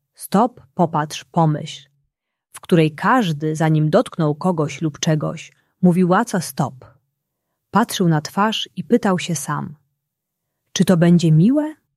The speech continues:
Potem liczył do trzech i dopiero wtedy dotykał. Były też zabawy z zamkową ropuchą,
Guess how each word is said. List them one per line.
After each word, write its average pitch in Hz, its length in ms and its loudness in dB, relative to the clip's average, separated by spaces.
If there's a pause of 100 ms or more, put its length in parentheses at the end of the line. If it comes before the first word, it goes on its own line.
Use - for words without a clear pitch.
(1400)
Potem 226 380 4
liczył 185 280 0
do 151 140 -2
trzech - 600 -4 (480)
i 185 80 2
dopiero 170 440 4
wtedy 233 340 -2
dotykał. 156 680 -4 (1500)
Były 220 260 6
też 185 180 0
zabawy 202 520 2
z 170 40 -4
zamkową 185 560 2
ropuchą, 156 560 -4